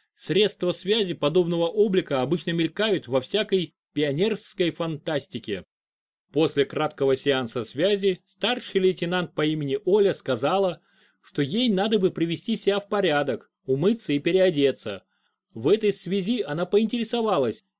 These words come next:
нет ли у нас чего из обмундирования и обуви подходящего размера.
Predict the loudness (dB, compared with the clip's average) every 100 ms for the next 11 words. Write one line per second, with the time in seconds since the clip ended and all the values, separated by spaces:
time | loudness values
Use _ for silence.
0 | _ -2 2 2 2 -4 -2 0 0 -2
1 | -2 2 2 0 -6 -6 -4 -4 -2 -2
2 | 0 0 2 0 2 0 -2 2 4 4
3 | 2 0 0 -4 -2 0 0 2 2 2
4 | -2 -2 -2 -4 -8